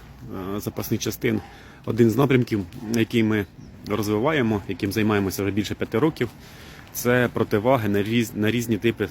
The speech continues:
тракторів. Е, імпорт, вітчизняне, е, тракторці. От, е, те, що в нас зараз є на складі. Е,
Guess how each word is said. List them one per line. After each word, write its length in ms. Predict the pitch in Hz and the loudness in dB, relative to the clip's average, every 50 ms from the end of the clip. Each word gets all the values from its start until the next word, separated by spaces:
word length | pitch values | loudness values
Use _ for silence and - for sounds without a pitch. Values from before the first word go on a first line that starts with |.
| - - | -6 -8
тракторів. 440 | - 107 95 - - 120 107 104 90 - - - - - - - - - - - - - - - - - - - - - | -8 -8 -8 -4 -2 0 0 0 -2 -4 -8 -14 -14 -14 -14 -16 -18 -20 -20 -20 -20 -20 -20 -18 -18 -18 -18 -18 -14 -8
Е, 580 | 90 92 95 92 92 92 92 92 92 92 92 98 | -6 -4 -4 -2 -2 0 0 0 2 2 2 2
імпорт, 580 | 113 127 156 180 170 - 143 131 - - - - - - - - - - - - | 2 2 2 2 2 2 0 -2 -2 -4 -10 -16 -16 -16 -16 -16 -14 -14 -10 -8
вітчизняне, 680 | 101 95 101 98 - 110 101 110 127 147 156 151 147 131 - - - - - - - - - - - - - - - - - - - - - 87 90 | -2 -2 -2 -2 -2 -2 2 2 4 4 4 2 0 -2 -4 -8 -16 -18 -18 -18 -18 -18 -18 -18 -18 -18 -18 -18 -18 -20 -20 -20 -16 -14 -10 -6 -4
е, 160 | 95 85 - - | -4 -4 -4 -2
тракторці. 580 | - 110 - - 113 104 - - 117 107 107 - - - 139 139 95 85 82 | -2 -4 -2 -2 -4 -6 -2 0 2 2 2 0 -6 -12 -12 -10 -10 -6 -2
От, 300 | 104 113 107 - - - | 0 0 0 -2 -2 -2
е, 600 | 107 101 95 92 92 95 92 90 95 92 90 92 80 - | 0 0 2 0 0 0 0 0 -2 -2 -2 -4 0 2
те, 120 | 120 117 | 2 2
що 140 | 107 - 110 | 2 2 0
в 20 | |
нас 140 | 104 104 98 | 0 0 0
зараз 360 | 87 110 120 117 110 95 - - | 2 2 2 2 2 0 -2 0
є 160 | 107 107 107 | 0 0 2
на 140 | 104 104 101 | 0 0 -2
складі. 480 | - - - 113 104 95 87 87 85 - - - - - - - - - - - - - - - - - - - - - - - - - - - - - - - 85 85 87 | -4 -4 -2 0 0 0 0 -2 -4 -4 -8 -14 -20 -20 -20 -20 -20 -20 -20 -20 -20 -20 -20 -20 -20 -20 -20 -20 -20 -18 -18 -18 -18 -20 -20 -20 -20 -20 -18 -14 -10 -8 -6
Е, 260 | 87 85 87 90 | -6 -4 -4 -6